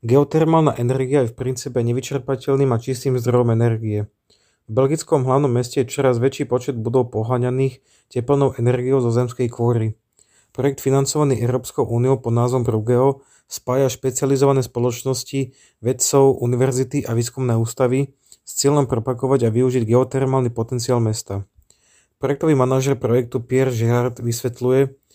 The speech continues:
že projekt musí riešiť aj nedostatok znalostí o bruselskom podloží, ktorý je jednou z prekážok rozvoja geotermálnej energie v meste. Uviedol, že na to, aby bola geotermálna energia skutočne udržateľná,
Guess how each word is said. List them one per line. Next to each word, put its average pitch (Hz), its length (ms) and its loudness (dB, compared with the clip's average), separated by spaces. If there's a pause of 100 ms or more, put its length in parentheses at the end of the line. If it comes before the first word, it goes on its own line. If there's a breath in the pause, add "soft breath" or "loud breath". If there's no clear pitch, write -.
(440)
že 113 160 -4
projekt 139 320 2
musí 131 320 0
riešiť 123 420 -2 (840)
aj 123 160 -4
nedostatok 131 480 2
znalostí 120 560 0
o 117 80 -6
bruselskom 127 480 -2
podloží, 117 640 0 (320 soft breath)
ktorý 139 320 2
je 139 100 4 (140)
jednou 127 160 -2
z 117 80 -6
prekážok 131 640 0
rozvoja 123 400 2
geotermálnej 123 720 2
energie 123 640 0 (160 soft breath)
v - 40 -20
meste. 113 400 -2 (540 soft breath)
Uviedol, 143 400 4
že 127 160 0
na 127 80 2
to, 127 240 -2
aby 120 240 -2
bola 120 240 2
geotermálna 135 880 0
energia 123 480 0
skutočne 131 480 -4
udržateľná, 120 800 0